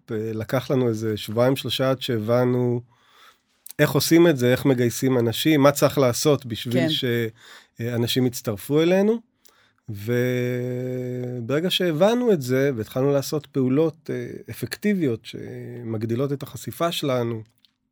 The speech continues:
Speaker 2: אז הפכתם להיות בסוף, אה, כוח מאוד משמעותי
Speaker 1: כן, כן,
Speaker 2: בכל מה
Speaker 1: עלינו
Speaker 2: שקשור.
Speaker 1: בעצם משבוע לשבוע, עלינו ב-, בין מאה למאתיים תומכים, עד ש-, אה, גם יצרנו, יצרנו שיתופי פעולה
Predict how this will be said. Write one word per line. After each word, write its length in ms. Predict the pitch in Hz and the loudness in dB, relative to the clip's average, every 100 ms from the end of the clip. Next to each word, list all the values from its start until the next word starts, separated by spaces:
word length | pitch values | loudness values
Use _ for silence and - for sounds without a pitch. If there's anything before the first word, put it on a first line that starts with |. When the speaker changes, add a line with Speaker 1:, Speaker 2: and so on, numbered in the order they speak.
| _ - - | _ -14 -12
Speaker 2:
אז 80 | - | -12
הפכתם 320 | 160 196 - | -4 -4 -2
להיות 180 | 185 185 | -2 -2
בסוף, 380 | 170 - 175 - | -4 -6 -6 -4
אה, 40 | 175 165 160 165 165 165 | -2 -2 -2 -2 -2 -2
כוח 200 | 196 190 | -2 -2
מאוד 140 | 185 180 | -2 -4
משמעותי 300 | 180 170 160 | -4 -2 4
Speaker 1:
כן, 100 | 202 170 | 4 6
כן, 80 | 226 | 4
Speaker 2:
בכל 100 | 190 | 6
מה 60 | |
Speaker 1:
עלינו 300 | 139 156 165 | 6 6 6
Speaker 2:
שקשור. 200 | 165 151 | 6 4
Speaker 1:
בעצם 320 | 135 147 165 143 | 4 2 2 2
משבוע 340 | - 127 143 | 2 2 2
לשבוע, 480 | 139 135 120 135 127 | 2 0 0 2 2
עלינו 320 | 123 131 123 | 2 2 0
ב-, 80 | 113 113 107 107 104 104 104 101 | 0 0 0 -2 -4 -4 -6 -6
בין 240 | 104 117 | -2 0
מאה 160 | 123 131 | 2 2
למאתיים 640 | 120 110 - 123 123 123 | 0 -2 0 2 2 0
תומכים, 680 | 120 113 107 - 185 196 196 - _ - _ _ - | -4 -6 -2 2 4 6 2 -2 _ -20 _ _ -6
עד 180 | 120 117 | -4 -4
ש-, 140 | - 123 117 117 110 107 104 104 101 101 104 - | 0 2 2 2 0 -2 -4 -6 -8 -10 -14 -12
אה, 460 | 101 101 101 98 107 | -12 -10 -10 -10 -8
גם 140 | 110 | -8
יצרנו, 720 | 104 139 135 135 131 123 120 123 | -2 2 4 4 2 0 -4 -8
יצרנו 720 | 120 - 120 123 120 113 110 117 117 - - 120 | -10 -4 -2 -2 -4 -4 -8 -10 -14 -18 -18 -12
שיתופי 340 | 131 - 151 | -10 -4 -4
פעולה 320 | - 135 139 | 0 2 2